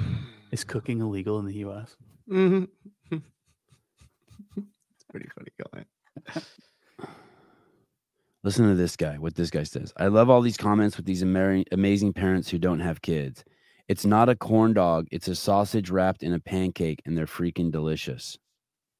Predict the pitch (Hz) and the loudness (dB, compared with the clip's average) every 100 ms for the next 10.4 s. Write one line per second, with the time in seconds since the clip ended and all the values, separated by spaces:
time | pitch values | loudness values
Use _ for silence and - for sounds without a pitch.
0 | _ _ _ _ _ - - 123 117 110 | _ _ _ _ _ -14 -2 2 4 4
1 | 107 127 123 117 135 92 - _ _ 165 | 4 4 4 4 2 -2 -8 _ _ 6
2 | 151 135 160 190 196 170 - 214 - 196 | 8 8 6 6 6 6 6 6 6 6
3 | 175 196 185 175 165 147 156 135 123 - | 6 8 6 4 4 2 2 0 -4 -12
4 | _ 127 156 151 160 139 185 - 196 190 | _ 6 8 8 6 8 8 8 6 6
5 | 196 160 156 165 143 - 113 135 147 151 | 4 2 6 6 6 2 4 6 8 8
6 | 156 165 - 127 123 - 131 123 131 147 | 10 8 6 4 4 4 6 6 6 0
7 | 120 107 113 113 113 - 110 104 107 113 | 0 2 4 4 2 0 0 0 0 0
8 | 113 104 90 82 _ _ - 110 107 123 | 0 0 -2 -4 _ _ -8 -6 0 2
9 | 143 151 135 104 123 120 113 98 101 110 | 2 2 -2 0 0 2 0 0 2 0
10 | - 92 85 - | 0 -2 -2 -6